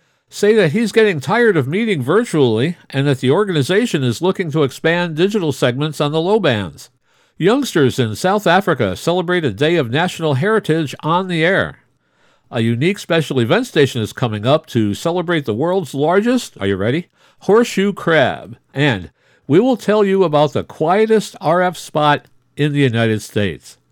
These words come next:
All that and a lot more is straight ahead in this edition of This Week in Amateur Radio. These headline stories will come to you in a moment along with this week's special features. We'll visit with Bruce Page, K K five D O,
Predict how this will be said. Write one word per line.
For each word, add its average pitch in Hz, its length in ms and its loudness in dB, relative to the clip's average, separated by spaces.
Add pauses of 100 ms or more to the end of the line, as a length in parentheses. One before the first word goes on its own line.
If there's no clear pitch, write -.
(380)
All 220 280 2
that 196 320 4
and 156 160 0
a 151 60 0
lot 180 300 2
more 170 540 2
is 120 300 0
straight 202 340 4
ahead 127 460 2
in 110 160 -6
this 180 180 2
edition 180 640 2
of 131 320 0
This 190 260 4
Week 180 400 2
in 160 360 2
Amateur 139 560 0
Radio. 107 680 0 (680)
These 247 240 2
headline 202 360 2
stories 208 440 4
will 185 100 4
come 196 220 0
to 170 100 -4
you 196 140 4
in 180 60 -4
a 160 100 0
moment 190 340 0
along 180 300 0
with 165 160 -2
this 185 220 2
week's 180 240 2
special 196 480 0
features. 175 720 -2
We'll 226 240 4
visit 202 320 4
with 165 200 0
Bruce 147 260 0
Page, 107 440 0
K 127 180 0
K 127 200 2
five 127 340 2
D 113 220 0
O, 104 260 0